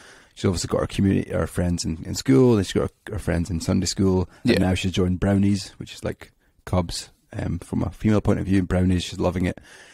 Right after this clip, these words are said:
Speaker 1: And it's getting these different social circles where she's now exposed to different people, different groups. I think that's really important, really kind of socializing them. Um, I mean, some of her friends only go to school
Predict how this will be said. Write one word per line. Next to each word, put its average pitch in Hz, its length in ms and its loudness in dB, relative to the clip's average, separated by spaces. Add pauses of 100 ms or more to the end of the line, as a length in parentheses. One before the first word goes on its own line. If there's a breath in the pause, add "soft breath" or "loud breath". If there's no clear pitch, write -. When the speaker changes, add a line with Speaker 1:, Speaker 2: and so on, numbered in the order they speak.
Speaker 1:
And 98 80 -4
it's 98 120 -2
getting 127 240 2
these 117 120 4
different 110 380 2
social 107 340 0
circles 110 500 0 (680 soft breath)
where 90 600 0
she's - 200 -10
now 92 120 2
exposed 95 380 0
to 92 60 -6
different 92 260 -2
people, 107 420 2
different - 440 -8
groups. - 500 -2 (380 loud breath)
I - 60 -6
think 104 80 -4
that's - 120 -4
really 117 160 4
important, 117 400 0 (180)
really 110 180 2
kind 98 180 0
of 92 140 0
socializing 98 520 0
them. 98 300 0 (880 soft breath)
Um, 90 460 -2 (300)
I - 40 -4
mean, 92 120 0
some 101 140 0
of 95 60 2
her 90 80 2
friends 95 300 0
only 95 240 2
go 92 100 0
to - 80 -6
school 95 400 2